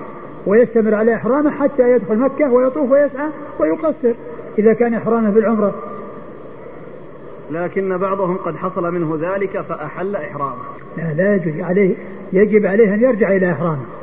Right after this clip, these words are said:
Speaker 1: يجب عليه أن يخلع ثيابه ويرجع إلى إحرامه ويستمر عليه، لأنه من حين دخل في الإحرام تعين عليه البقاء فيه والاستمرار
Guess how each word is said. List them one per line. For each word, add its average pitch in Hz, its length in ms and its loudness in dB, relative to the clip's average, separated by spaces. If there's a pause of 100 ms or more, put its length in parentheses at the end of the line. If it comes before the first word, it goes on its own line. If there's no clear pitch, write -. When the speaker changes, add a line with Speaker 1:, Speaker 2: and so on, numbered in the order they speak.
(600)
Speaker 1:
يجب 190 320 6
عليه 180 560 6 (160)
أن 180 100 0
يخلع 185 420 0
ثيابه 208 560 2 (520)
ويرجع 185 540 4
إلى 190 360 2
إحرامه 165 680 2
ويستمر 180 560 4
عليه، 165 420 2 (500)
لأنه 202 480 2
من 208 180 2
حين 269 260 2
دخل 226 340 4
في 208 60 4
الإحرام 240 500 2 (960)
تعين 220 460 2
عليه 202 380 6
البقاء 190 460 0
فيه 208 220 4
والاستمرار 208 800 4